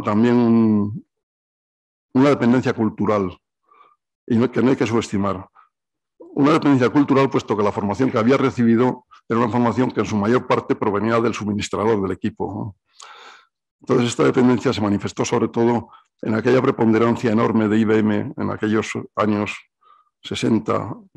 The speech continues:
y se-, y setenta incluso. Era los épocas en que se decía, eh, "Yo en mi empresa tengo un I B M de Univac".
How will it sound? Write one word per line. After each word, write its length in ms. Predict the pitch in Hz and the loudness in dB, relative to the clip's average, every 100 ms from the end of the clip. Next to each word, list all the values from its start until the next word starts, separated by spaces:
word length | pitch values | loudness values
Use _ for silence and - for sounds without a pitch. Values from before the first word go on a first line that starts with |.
| - - - | -20 -20 -12
y 60 | |
se-, 160 | 113 - | -12 -12
y 120 | - | -14
setenta 420 | 113 92 117 110 95 | -10 -4 -2 0 -2
incluso. 540 | 131 117 104 95 - _ _ - - _ - | -4 -4 -4 -6 -10 _ _ -20 -20 _ -4
Era 160 | 120 | 0
los 140 | 135 113 | 2 0
épocas 260 | 110 131 | 0 0
en 80 | 127 | 0
que 80 | 117 | -2
se 140 | 113 | -2
decía, 500 | 104 - 117 113 107 _ _ _ - | -2 0 0 0 -4 _ _ _ -8
eh, 360 | 113 110 110 110 | -4 -2 0 2
"Yo 80 | 131 | 4
en 100 | 139 | 4
mi 60 | 139 | 4
empresa 400 | 123 123 143 131 | 2 0 0 2
tengo 260 | 127 127 | 2 4
un 320 | 123 120 120 | 4 4 4
I 60 | 120 | 4
B 100 | 123 | 4
M 180 | 127 123 | 4 2
de 220 | 107 117 | 4 4
Univac". 460 | 113 92 92 - | 4 2 -4 -10